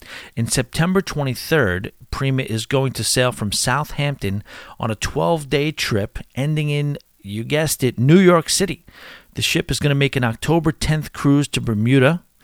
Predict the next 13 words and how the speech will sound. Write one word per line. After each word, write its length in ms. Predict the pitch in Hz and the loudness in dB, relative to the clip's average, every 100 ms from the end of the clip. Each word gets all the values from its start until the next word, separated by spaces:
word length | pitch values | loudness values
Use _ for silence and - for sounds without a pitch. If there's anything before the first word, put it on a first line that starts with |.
| - - - - | -20 -20 -16 -4
and 260 | 110 110 | -2 0
then 100 | 117 | 0
it's 140 | 117 - | -2 -2
gonna 220 | 120 113 | -2 0
leave 340 | 131 196 196 | 0 0 -2
to 280 | - 131 135 | -4 -4 -4
New 200 | 131 139 | -2 2
York 340 | 135 117 113 - | 4 4 2 0
and 180 | 110 - | -4 -2
transition 560 | 131 123 113 123 113 | -2 -2 0 0 -2
to 120 | - 107 | -6 -8
the 100 | 101 | -8
Caribbean. 540 | - 110 104 90 | -4 -2 -2 -4